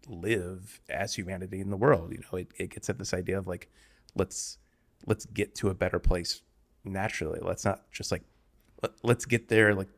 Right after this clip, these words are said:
together. I, I, again, I think it gets at the communal aspect of the song, and that there's something so disconnecting about just putting, put, throw chlorine in it and it'll be fine. Like, like, no, like, let's,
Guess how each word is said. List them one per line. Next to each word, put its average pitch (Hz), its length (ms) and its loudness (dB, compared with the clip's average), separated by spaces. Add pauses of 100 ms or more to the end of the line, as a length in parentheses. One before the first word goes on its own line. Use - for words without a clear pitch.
(240)
together. 107 640 4
I, 120 60 4
I, - 100 0
again, 120 240 6
I 95 160 6
think 101 160 -2
it 95 80 -10
gets - 180 -4
at 98 120 -4
the 107 60 -8
communal 95 340 0
aspect - 360 -2
of - 120 -12
the - 80 -14
song, 101 360 0
and 87 120 -6
that 82 160 -8 (840)
there's 110 200 -4
something 117 400 2
so 98 680 2 (400)
disconnecting 139 880 -4
about 98 200 0
just - 200 -8
putting, - 160 -2 (240)
put, - 180 0
throw 151 180 4
chlorine 101 480 2
in 82 140 -8
it 82 80 -4
and 98 100 -8
it'll 92 220 -4
be 92 80 -6
fine. 82 420 -6
Like, - 200 -10 (560)
like, - 180 -4
no, 104 400 4
like, - 320 -6
let's, - 480 -6